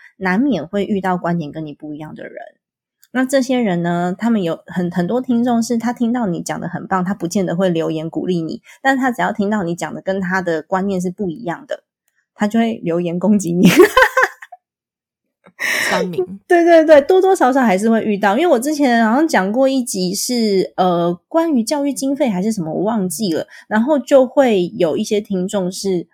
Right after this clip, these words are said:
Speaker 1: 会留言说，“呃，你以为每个人都这么好过吗？也是有单亲妈妈的好不好？”就是这，类似这一种。嗯，类似这一种，
Speaker 2: 嗯。
Speaker 1: 就是，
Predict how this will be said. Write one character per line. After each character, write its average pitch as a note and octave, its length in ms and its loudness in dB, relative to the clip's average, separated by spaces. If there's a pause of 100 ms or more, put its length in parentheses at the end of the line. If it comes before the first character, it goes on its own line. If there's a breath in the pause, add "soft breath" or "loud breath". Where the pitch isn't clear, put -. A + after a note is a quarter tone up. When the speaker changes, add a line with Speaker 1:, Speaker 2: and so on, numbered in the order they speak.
Speaker 1:
会 F3 460 -2
留 D#3+ 180 -4
言 E3 220 -6
说 F3+ 320 -2
，“呃， - 80 -4
你 B3 160 0
以 B3+ 60 -2
为 G#3+ 100 -2
每 F#3 140 -4
个 E3+ 100 -8
人 E3 100 -6
都 G3 140 -6
这 A3+ 80 -4
么 G3 100 -6
好 E3 200 -8
过 G3+ 200 -2
吗？ E3 240 -6
也 D#3+ 80 -6
是 E3 140 -8
有 G3+ 100 -4
单 F#3 160 -6
亲 F#3 200 -6
妈 E3+ 120 -4
妈 E3+ 160 -4
的 E3 120 -10
好 - 120 -18
不 F3+ 120 -8
好？” - 180 -12
就 G#3+ 140 -2
是 B3 200 0
这， - 180 -8
类 G#3+ 180 0
似 F#3+ 180 -4
这 E3 140 -8
一 D3+ 100 -10
种。 - 240 -10 (460)
嗯， E3+ 180 -2
类 G3 100 0
似 F#3+ 140 -2
这 F3+ 120 -2
一 E3 120 -2
种， D#3 160 -14
Speaker 2:
嗯。 E3+ 40 -12
Speaker 1:
就 A3 100 -4
是， B3+ 180 0